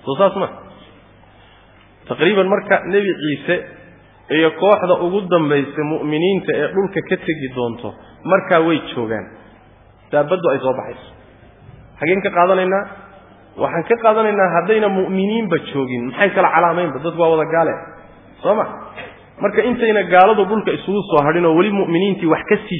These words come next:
joogaan, bay daabbatul ardi soo baxaysaa. Saasaa xadiidka ka muuqata, ka muuqda macna.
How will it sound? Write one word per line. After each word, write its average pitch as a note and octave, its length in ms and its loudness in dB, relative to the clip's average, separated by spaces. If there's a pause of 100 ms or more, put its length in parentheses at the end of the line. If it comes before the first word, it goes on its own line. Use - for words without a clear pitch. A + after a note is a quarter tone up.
(120)
joogaan, E3 300 2 (300)
bay D3+ 120 4
daabbatul F3 460 4
ardi D3+ 240 2
soo C#3 120 2
baxaysaa. A2 360 -8 (1000)
Saasaa D#3 360 6
xadiidka C3+ 300 -4
ka B2 100 -2
muuqata, A2 400 -6
ka C#3 80 0
muuqda G#2+ 240 -4
macna. F#2+ 260 -8